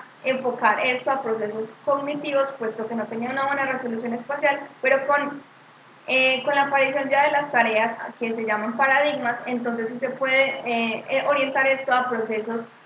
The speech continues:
motores, sensoriales o cognitivos. Estas tareas indican es en la cual al sujeto se le presentan unos estímulos y en cada uno de esos,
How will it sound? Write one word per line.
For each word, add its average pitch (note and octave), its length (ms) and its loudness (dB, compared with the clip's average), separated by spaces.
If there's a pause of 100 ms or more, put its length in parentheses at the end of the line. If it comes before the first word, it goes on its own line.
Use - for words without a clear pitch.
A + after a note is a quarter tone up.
(140)
motores, C4+ 580 2 (160)
sensoriales C4+ 680 2 (120)
o C4+ 320 4
cognitivos. G#3 720 -6 (1300)
Estas D4 320 2
tareas D#4+ 420 6 (320)
indican B3 580 0 (340)
es B3+ 240 0
en C4+ 140 0
la C4+ 160 2
cual D#4+ 240 2
al B3 140 2
sujeto A3+ 320 -4
se C4 100 -4
le A#3+ 120 0
presentan G#3+ 680 -4
unos C4 640 -2
estímulos C4 680 -4 (400)
y C4 140 -2
en B3+ 100 0
cada B3 300 4
uno D4+ 140 0
de D4+ 80 -2
esos, - 160 -10